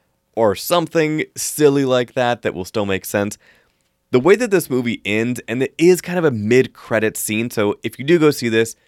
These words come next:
stay through that little mid-credit scene. There's kind of this, uh, to not spoil anything, but kind of this, like,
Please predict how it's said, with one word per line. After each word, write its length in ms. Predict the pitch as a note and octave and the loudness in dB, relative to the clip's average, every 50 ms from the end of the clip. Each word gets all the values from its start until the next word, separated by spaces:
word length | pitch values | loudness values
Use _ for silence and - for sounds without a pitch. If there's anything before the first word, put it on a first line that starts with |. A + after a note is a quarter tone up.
| _ _ _ _ _ _ | _ _ _ _ _ _
stay 340 | - - - - B2 A#2+ A#2+ | -14 -12 -4 0 2 2 2
through 180 | A#2 A#2+ A#2+ A2 | 2 0 0 2
that 240 | G#2+ G2+ F2 - | 2 2 2 0
little 140 | - G2+ G2+ | -2 -2 -2
mid-credit 520 | G2 F#2+ F#2+ F#2+ - - G#2+ G#2 G2+ F#2+ - | -2 -2 -4 -4 -4 -2 -2 -2 -2 -2 -6
scene. 400 | - A2 G#2 G2+ G2+ G2+ G#2+ G#2 _ _ _ _ _ _ _ _ _ _ _ _ _ _ _ _ _ - | -10 -8 -8 -6 -6 -8 -8 -10 _ _ _ _ _ _ _ _ _ _ _ _ _ _ _ _ _ -8
There's 280 | D3+ D3 F#3+ G3 F#3+ F3+ | -2 0 2 2 2 0
kind 240 | - - B3 B3 A3 | -2 -4 -2 0 0
of 100 | F3 D3 | 0 -2
this, 200 | C#3+ C3+ - - _ _ _ _ _ _ _ _ _ _ _ _ - | -4 -6 -8 -12 _ _ _ _ _ _ _ _ _ _ _ _ -14
uh, 680 | C3+ C#3+ D3+ D3+ C#3+ C#3+ C#3 C3 C3 B2+ B2 A#2 G#2+ - _ _ _ _ _ _ _ _ _ _ _ _ _ _ _ _ _ | -12 -8 -2 0 2 4 4 4 4 4 2 0 -4 -8 _ _ _ _ _ _ _ _ _ _ _ _ _ _ _ _ _
to 80 | - C#3 | -6 -4
not 240 | C#3 D3 D3+ D3 - | 0 0 0 -2 -4
spoil 580 | - - - - - A2+ A#2+ B2+ B2+ B2+ B2 | -8 -10 -12 -10 -4 -2 0 2 2 2 2
anything, 360 | A#2+ A2 A2 G#2+ - A#2+ A2 | 0 -2 -4 -4 -4 -4 -4
but 100 | A2 A2+ | -4 -4
kind 140 | - E3+ F3 | -4 -4 -4
of 60 | E3+ | -2
this, 200 | C#3 C3 B2 - | -2 -4 -4 -4
like, 220 | - F#2 F#2+ - | -6 -6 -6 -8